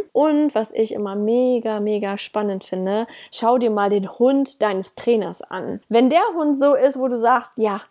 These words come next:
so möchte ich meinen Hund auch haben", ist das immer ein richtig, richtig gutes Zeichen. Klar, wenn du einen Hundetrainer hast, der sich da einen Problemhund, Auslandshund aus, mit ganz schlimmer Vorgeschichte geholt hat und der einfach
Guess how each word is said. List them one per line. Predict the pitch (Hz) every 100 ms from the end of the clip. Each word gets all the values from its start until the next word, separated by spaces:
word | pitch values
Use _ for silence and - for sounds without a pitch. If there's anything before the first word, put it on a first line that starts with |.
| _ -
so | 247 330
möchte | 330 330
ich | 285
meinen | 262 247 240
Hund | 220 214
auch | - 240 262
haben", | 220 208 226 -
ist | 226 220
das | 214 -
immer | 269 277 233
ein | 208
richtig, | 208 233 - -
richtig | 214 208 -
gutes | 208 185 -
Zeichen. | - 185 185 185 - - - -
Klar, | - 247 302 403 - -
wenn | 233 240
du | 233
einen | 226
Hundetrainer | 247 262 233 277 240 233
hast, | 240 240
der | 226
sich | 208 220
da | 233 233 214 - -
einen | 247
Problemhund, | - 262 247 277 285 269 254 247 -
Auslandshund | 269 277 254 254 - 247 247 247
aus, | - 269
mit | 277 269
ganz | 254 302 294
schlimmer | - 294 262
Vorgeschichte | - 277 262 254 247 - 226
geholt | 240 240 233 233
hat | 254 269 - - - -
und | 240
der | 262 -
einfach | 262 269 262 254 262